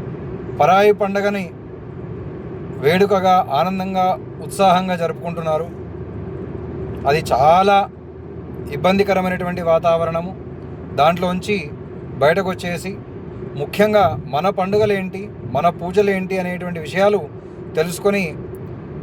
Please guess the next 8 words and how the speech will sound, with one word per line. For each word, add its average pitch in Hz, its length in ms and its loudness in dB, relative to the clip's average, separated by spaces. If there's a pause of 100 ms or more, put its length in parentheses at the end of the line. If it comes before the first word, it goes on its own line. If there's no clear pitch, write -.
(180)
వాటిని 175 400 6
అనుసరించాలి. 175 800 -2 (260)
ఎందుకంటే, 190 560 2 (2750)
"స్వధర్మే 196 640 2 (200)
నిధనం 185 380 0
శ్రేయః" 180 360 0
అని 175 220 4
ఉన్నది. 170 340 -6